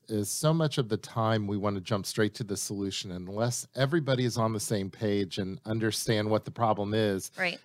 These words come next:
Speaker 1: you don't really know what you're trying to solve. And
Speaker 2: Mm-hmm.
Speaker 1: so, uh, what I did was, I've been at McGowan Bray Bender, it's almost twenty years. And so what we did was we took an ex-, that doesn't make me feel any
Speaker 2: I'll
Speaker 1: younger
Speaker 2: say,
Speaker 1: either.
Speaker 2: you just did that to
Speaker 1: <laughs>
Speaker 2: yourself,
Speaker 1: I just
Speaker 2: so.
Speaker 1: did it myself. So,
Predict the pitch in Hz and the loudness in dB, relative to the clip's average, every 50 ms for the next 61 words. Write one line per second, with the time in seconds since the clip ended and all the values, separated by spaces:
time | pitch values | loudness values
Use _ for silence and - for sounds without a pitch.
0 | _ - 110 120 123 123 123 127 123 123 123 120 117 113 110 110 104 - - 104 | _ -2 2 2 2 4 4 4 6 6 6 6 6 6 4 4 2 0 -4 -6
1 | - - 123 110 104 101 87 87 - - - 117 110 107 95 85 80 80 - 101 | -2 2 2 2 2 2 -2 -4 -4 0 4 4 6 6 6 4 0 -4 -6 -8
2 | 101 - 185 180 180 123 117 117 120 117 117 120 - - - - - - - - | -6 -6 -4 0 2 4 6 6 6 4 2 0 -4 -14 -20 -20 -20 -20 -20 -20
3 | - - - _ _ - 127 123 117 113 113 - - 120 131 131 156 180 220 180 | -20 -20 -20 _ _ 0 4 4 6 4 4 2 2 2 6 6 6 6 6 4
4 | 131 131 123 117 107 107 101 143 151 156 151 190 165 156 123 123 117 123 120 120 | 4 2 2 2 0 2 4 4 4 4 4 4 2 2 2 0 0 2 2 2
5 | 120 117 107 113 107 101 90 104 101 104 104 98 - 110 104 104 101 - - - | 2 2 2 2 0 0 0 -2 -4 -4 -4 -4 -4 -4 -4 -4 -6 -8 -10 -10
6 | - 110 107 113 123 127 113 98 95 95 101 104 - - - - - 110 107 107 | -10 -6 -4 -2 -2 0 0 0 -2 -2 -4 -8 -10 -14 -14 -12 -10 -8 -8 -8
7 | - - - 117 113 113 113 107 101 107 107 107 - _ - - - - - _ | -6 -4 0 2 2 2 2 2 2 2 2 2 0 _ -12 -20 -20 -20 -20 _
8 | _ - 123 120 107 156 175 175 143 120 98 107 110 104 - - 131 - - 113 | _ -2 -2 0 2 2 2 2 2 -2 -4 -2 -4 -4 -2 -2 -2 0 0 0
9 | 113 131 135 - - _ - 127 123 - 123 104 113 107 104 98 82 98 95 - | 2 0 0 -2 -4 _ 0 0 2 4 2 4 4 2 0 0 -2 -4 -8 -6
10 | - 110 101 101 101 98 101 104 110 - 120 113 117 123 131 143 139 131 - 392 | -4 -2 -2 0 0 0 0 2 4 4 4 6 6 6 8 8 8 6 6 6
11 | - 523 - - 415 381 403 381 330 254 - 359 339 277 262 - - 285 233 220 | 6 6 4 4 0 2 2 4 4 4 4 6 6 6 6 6 4 4 4 4
12 | 208 226 208 180 - - 233 233 240 240 - - - 143 - - 127 - - 147 | 2 0 0 0 2 4 4 4 4 6 4 4 4 4 4 2 4 4 4 4
13 | 131 120 - - - - 147 139 131 | 6 4 2 0 2 4 4 4 4